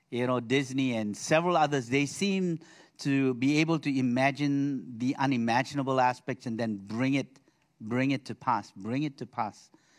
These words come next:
you know, in that sense, because I believe that God has given us that innate creative ab-, ability, right?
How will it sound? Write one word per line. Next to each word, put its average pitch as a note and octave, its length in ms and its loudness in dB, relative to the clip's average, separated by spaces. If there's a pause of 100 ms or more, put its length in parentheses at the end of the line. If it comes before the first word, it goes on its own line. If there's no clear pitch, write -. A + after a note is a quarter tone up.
(220)
you B2 100 -2
know, C#3 80 2
in B2+ 140 0
that B2 140 -2
sense, C#3+ 200 -4
because C#3+ 360 -2
I D#3 160 2
believe D3+ 300 -2
that B2 140 -4
God C3+ 220 -2
has A#2 240 -6 (480)
given C#3+ 260 -2
us C#3 180 -4
that B2 160 -4
innate B2+ 520 -2 (260)
creative C#3 720 -2 (340)
ab-, A2+ 280 -8
ability, A2+ 680 -2 (580)
right? B2 200 -2